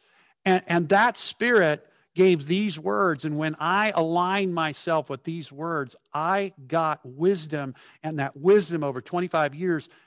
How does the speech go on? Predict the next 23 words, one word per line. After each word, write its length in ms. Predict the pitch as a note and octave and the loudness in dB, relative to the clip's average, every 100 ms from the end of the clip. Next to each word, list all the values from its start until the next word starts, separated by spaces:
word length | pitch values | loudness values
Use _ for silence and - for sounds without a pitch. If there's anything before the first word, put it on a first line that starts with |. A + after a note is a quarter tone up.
| _ | _
has 180 | E3 C#3 | -4 -4
justified 760 | C3 G3 G#3 - G#3 E3+ D#3 | 0 2 2 0 -2 0 0
itself 420 | C#3 - D3 C#3+ - | -4 -4 -2 -2 -4
in 140 | D#3+ | -2
its 200 | E3 - | -2 -6
children. 400 | - G#3 A3 D3+ | -10 -8 -6 -6
It's 220 | D#3 D3 - | -6 -8 -10
justified 680 | - A3 G#3+ G#3 F#3 E3 | 0 2 2 -4 0 0
itself 440 | D3+ - D3+ D3+ - | -2 -2 -2 -2 -2
in 220 | E3 D#3 | -2 0
the 160 | D3+ E3 | -2 -2
outcomes 600 | D#3+ F#3 - E3 C#3 C3 | 0 0 -2 -8 -8 -6
of 120 | D3 | -8
my 160 | D3+ D#3+ | -6 -6
life. 440 | F3 G#3 A#3 - _ _ _ _ _ _ | -6 -10 -16 -20 _ _ _ _ _ _
It 120 | G#3 G#3+ | 2 4
wasn't 320 | C4 G3+ G#3+ | 4 4 0
my 240 | F#3+ A3+ | 2 2
wisdom. 460 | B3 A#3+ F3 D#3+ C#3 | 2 -4 -2 -4 0
I 180 | D#3 A3+ | 2 2
didn't 320 | B3 G#3+ D3+ | 0 -4 -2
get 260 | F#3 A#3 F#3 | 0 0 4
wisdom 520 | G3 D3+ E3 D3 | 2 2 -2 -2